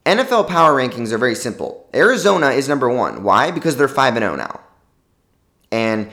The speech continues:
it doesn't matter if you think Buffalo's maybe a little better than them, right? You know, it's not about betting. It's not about betting odds. Maybe I would bet Tampa to beat Arizona.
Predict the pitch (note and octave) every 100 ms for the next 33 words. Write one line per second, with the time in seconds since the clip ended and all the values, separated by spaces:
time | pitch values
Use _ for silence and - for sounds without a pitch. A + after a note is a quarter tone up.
0 | - C3+ F#3+ G3+ F#3+ F3 E3+ F#3 D#3 D3
1 | - - C3+ C#3+ D#3 - D3 C#3 - -
2 | _ _ _ _ - D#3+ E3 D#3+ D#3+ D3
3 | C#3 B2+ - - _ - D3+ D3+ D3 C3+
4 | D3+ E3 D3+ C#3+ C#3+ C#3 C3+ B2+ B2 B2
5 | B2 C3 - C#3 C3 C#3+ F3+ G3+ G#3 B2
6 | B2+ D#3 C#3+ G2 G2 D3 E3 G#2 C3 C3
7 | A#2 B1 G2 A#2+ D#3 G3+ F#3+ E3+ D#3+ C#3+
8 | A#2 C#3 - - - D3 C#3 B2 G#2 F2
9 | - - B2+ F#2+ - C3+ B2 - - _
10 | _ _ _ _ _ _ _ _ - -
11 | - - _ _ - A#2+ A2+ A2 F2+